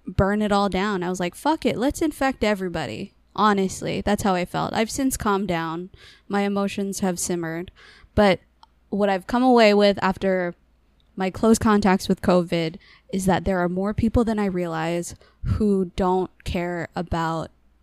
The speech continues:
other people that they could never know and could never, and can, and can't emphasize, emphasize, em-, empathize with the nameless and faceless strangers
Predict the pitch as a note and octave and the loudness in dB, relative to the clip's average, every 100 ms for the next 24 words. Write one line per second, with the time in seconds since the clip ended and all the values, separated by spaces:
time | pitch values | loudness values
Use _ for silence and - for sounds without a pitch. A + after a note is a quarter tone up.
0 | _ _ F3+ F3+ F#3 F#3 F#3 F3+ F3+ F3 | _ _ -8 -6 -6 -4 -4 -4 -4 -4
1 | F3 F3 E3 F3+ E3+ F3 F3+ F3 E3 D#3+ | -6 -8 -8 -8 -8 -6 -4 -2 -4 -4
2 | E3 E3+ - _ - E3+ F3 F3 F3 E3+ | -6 -10 -18 _ -12 -10 -10 -8 -8 -6
3 | F3 - F#3 - G3 G3+ F#3+ - G#3+ - | -6 -6 -6 -6 -4 -4 -4 -4 -4 -2
4 | G3 - F#3 F3 E3 E3+ - F#3+ G3 A#3+ | -4 -4 -6 -4 -4 -6 -6 -8 -6 -4
5 | D#4+ F#4+ F4+ - G3+ - - - A#3 C#4+ | -2 -2 -4 -4 -4 -4 -12 -6 -2 0
6 | - F#3 D#3+ A#2 D3+ A#3 C4 - - - | 2 0 0 -2 2 2 0 -6 -12 -20
7 | - _ _ _ _ - G3+ G3 G3+ F#3+ | -20 _ _ _ _ -6 -4 -2 -2 -2
8 | F#3 G3 G3+ G3+ G3 - F#3 F3+ - F3 | -2 0 2 2 0 -4 -8 -8 -4 0
9 | F3 - F3 - - E3 E3+ E3 A2 G#2+ | 0 -2 -4 -4 -2 0 0 -4 -4 -6
10 | F#3+ - | -6 -10